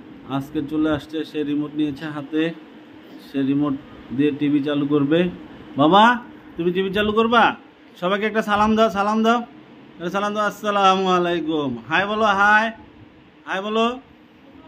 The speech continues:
হাই বলো, বাবা, হাই বলো,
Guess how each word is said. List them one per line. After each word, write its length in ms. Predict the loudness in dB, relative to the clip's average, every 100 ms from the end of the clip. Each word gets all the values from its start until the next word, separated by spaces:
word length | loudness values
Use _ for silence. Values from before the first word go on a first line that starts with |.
| -20 -20 -20 -20 -8
হাই 120 | -4 0
বলো, 180 | 4 4 2 -8 -20 -20 -20 -16 -8
বাবা, 220 | 2 2 2 -2 -20 -20 -20 -20 -6
হাই 140 | -2 0 2
বলো, 200 | 2